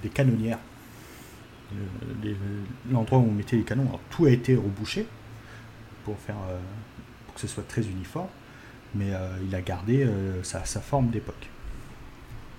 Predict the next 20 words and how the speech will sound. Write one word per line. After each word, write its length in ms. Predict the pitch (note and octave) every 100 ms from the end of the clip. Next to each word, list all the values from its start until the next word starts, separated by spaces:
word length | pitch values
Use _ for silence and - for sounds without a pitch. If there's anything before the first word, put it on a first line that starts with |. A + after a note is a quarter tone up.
| - - -
Et 60 | A2+
donc 220 | F3 B2
avec 160 | G2+
ces, 340 | - A2 G#2 -
ces 240 | - G#2+ - -
deux 120 | F3
forts, 520 | - D#3+ G#3 D3+ E2+ - - - - - - -
euh, 400 | A#2+ G2+ G2 G2+ G2+
l'approche 560 | B2+ C3 - F3+ C3+ -
directe 340 | C#3 C#3+ C3
de 60 | G#2+
Manhattan 420 | G2+ G2+ F3+ F3
est 60 |
protégée, 520 | A#2+ - C3 C3+ A2 - - - - - - - - -
mais, 260 | A#2+ C#3 C#3+ - - - - - - -
euh, 140 | G2+ - - - - - - -
il 80 | C3
faut 160 | - E3
protéger 440 | - - A2+ C#3
l'île, 360 | B2+ D3 C3+